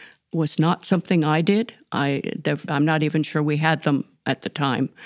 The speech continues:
So, you know, that's a fabulous resource because they know where the money is, they know where, uh, the, what colleges are accepting, which colleges are the best for different kinds of,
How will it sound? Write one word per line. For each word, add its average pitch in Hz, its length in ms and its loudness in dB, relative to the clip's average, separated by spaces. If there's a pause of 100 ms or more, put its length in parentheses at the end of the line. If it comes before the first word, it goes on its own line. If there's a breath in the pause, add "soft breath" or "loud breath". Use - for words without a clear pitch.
(280 loud breath)
So, 160 580 0
you 170 120 -2
know, 147 140 0
that's 208 300 2
a 151 60 0
fabulous 165 720 0
resource 147 520 -2
because 160 360 -4
they 180 180 2
know 156 280 2 (420 loud breath)
where 156 320 0
the 147 120 -2
money 185 400 4
is, 165 380 4
they 135 180 0
know 143 260 2
where, 143 400 0 (260 loud breath)
uh, 139 280 -2
the, 156 180 -2
what 160 240 -4
colleges 147 580 0
are 139 120 -2
accepting, 190 520 0
which 151 200 -2
colleges 147 600 0
are 143 120 0
the 135 100 -2
best 151 400 0
for 143 320 0
different 143 400 -2
kinds 143 500 0
of, 139 320 -2